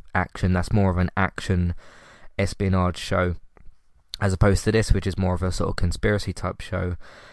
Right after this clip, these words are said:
Um, but no, I, I thoroughly enjoyed my time with it. Um, the action scenes themselves, I thought were really, really good. Um, you weren't quite sure what to think of certain characters at a certain point. This was kind of a sort of, like,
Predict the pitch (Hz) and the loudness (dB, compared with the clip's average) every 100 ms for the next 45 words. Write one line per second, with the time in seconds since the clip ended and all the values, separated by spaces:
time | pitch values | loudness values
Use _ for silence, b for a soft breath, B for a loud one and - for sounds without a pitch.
0 | B - 113 117 127 120 151 180 170 151 | B 0 4 6 4 2 2 4 2 2
1 | 113 139 113 107 113 117 117 120 120 120 | 2 2 0 0 2 2 2 2 2 0
2 | - 139 127 101 95 - 101 101 101 101 | -2 0 0 0 0 -2 0 2 2 0
3 | 101 110 110 - 110 110 110 104 98 - | 0 0 0 -2 -2 0 0 0 -2 2
4 | 147 156 143 101 90 101 95 95 92 98 | 2 2 0 0 0 -2 -4 -2 -2 0
5 | 95 92 90 90 123 135 139 - b b | 0 -2 -2 0 2 4 2 -6 b b
6 | b b b - 104 104 104 101 98 98 | b b b 0 2 4 4 2 2 0
7 | 101 - _ _ _ _ _ 110 104 120 | -2 -6 _ _ _ _ _ 2 8 8
8 | 123 - 127 120 135 131 127 127 - 123 | 8 4 2 2 0 0 0 -4 -2 -2
9 | 131 143 - 139 135 139 143 139 143 147 | 0 -4 2 2 2 0 2 2 2 0
10 | 139 135 147 139 135 - 151 143 151 156 | -2 2 4 4 4 6 6 4 0 0
11 | - - 135 120 117 127 - 113 110 104 | 4 6 6 4 2 4 4 2 4 4
12 | 98 - | 2 -2